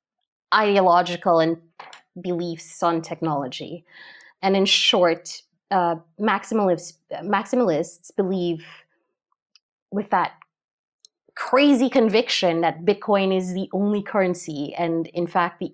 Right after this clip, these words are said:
only currency that is worth paying any sort of mind to, any sort of serious mind to. I used to be a,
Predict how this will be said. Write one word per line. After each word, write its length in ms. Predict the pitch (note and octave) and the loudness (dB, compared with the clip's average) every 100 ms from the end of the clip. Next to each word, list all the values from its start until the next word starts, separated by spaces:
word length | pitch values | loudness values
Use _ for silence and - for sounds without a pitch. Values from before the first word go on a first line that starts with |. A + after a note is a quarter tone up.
| _ - | _ 4
only 400 | C4+ D4+ C#4 C4+ | 6 8 6 2
currency 640 | - A#3+ B3 A3 - G#3+ | 0 2 2 0 -2 0
that 160 | G3 F#3 | 2 2
is 140 | F#3+ G3+ | 0 0
worth 400 | F3+ F3 F3 - _ - - - - - - _ _ _ _ _ - | 2 2 2 -2 _ -20 -20 -20 -20 -20 -20 _ _ _ _ _ -6
paying 320 | A3+ G3 F#3 | -2 2 2
any 160 | F3+ | 2
sort 200 | F#3 G3 | 2 2
of 100 | F#3 | 2
mind 380 | G3 F3+ E3+ F3 | 2 2 2 -2
to, 460 | - E3+ D#3+ D#3+ D#3+ - - | -4 -4 -2 -4 -8 -16 -6
any 180 | F#3 F3 | -2 -2
sort 180 | F#3 E3+ | -2 -4
of 80 | E3 | -4
serious 400 | F3+ D#3 D#3 F3 | -4 -4 -4 -6
mind 240 | D#3+ D#3+ | -4 -6
to. 260 | - C#3 D#3 _ - - - - _ _ _ _ _ - | -8 -12 -14 _ -20 -20 -20 -20 _ _ _ _ _ -2
I 180 | A#3+ D4+ | 2 4
used 640 | D#4+ B3+ G#3 D4 D4 - | 4 4 4 2 0 -4
to 60 | A3+ | -4
be 400 | F3+ G#3+ C4+ F4+ - - - - | -4 0 0 0 -2 -10 -12 -2
a, 420 | G3+ F#3 F3+ F3 | 4 4 4 2